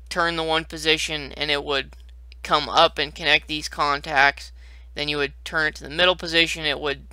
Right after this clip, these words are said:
not touch any of the contacts. You turn it to the last position and it would touch your last two contacts. Same thing with your two position. When it's in this position, it's touching these two contacts. In the next position, it's touching these two contacts. Your mushroom head, when it's pressed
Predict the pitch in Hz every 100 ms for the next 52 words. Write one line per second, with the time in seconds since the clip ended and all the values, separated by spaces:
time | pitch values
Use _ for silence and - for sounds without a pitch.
0 | - 156 151 147 156 - 160 147 143 156
1 | 139 151 147 151 165 - 156 147 120 143
2 | 147 - 147 139 135 147 143 131 131 120
3 | 127 131 135 160 - - 85 78 69 -
4 | - - 64 - - - - - - -
5 | - 190 180 185 175 160 151 165 165 151
6 | 151 - 151 147 - - - - 160 156
7 | 170 180 - 170 170 165 165 - 170 156
8 | 156 151 156 160 147 151 143 151 143 143
9 | - 135 151 156 - 143 143 151 127 -
10 | 135 - - - - - - 73 67 50
11 | - - - - - - - - - -
12 | - - - - - - 160 175 170 180
13 | 165 165 165 156 143 143 156 - - 165
14 | 165 - -